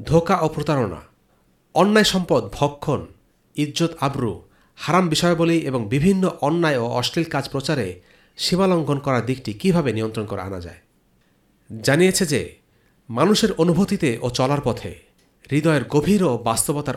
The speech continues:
অঙ্গনে ব্যক্তিগত, সামাজিক ও রাষ্ট্রীয় সম্পর্কের ক্ষেত্রে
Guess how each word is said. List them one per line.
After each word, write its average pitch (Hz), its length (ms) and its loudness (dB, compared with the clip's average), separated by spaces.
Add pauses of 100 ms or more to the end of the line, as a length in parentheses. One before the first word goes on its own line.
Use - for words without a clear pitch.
অঙ্গনে 127 500 -2 (520)
ব্যক্তিগত, 160 720 0
সামাজিক 147 680 -4
ও 113 120 -4
রাষ্ট্রীয় 123 380 0
সম্পর্কের 135 440 -4
ক্ষেত্রে - 500 -6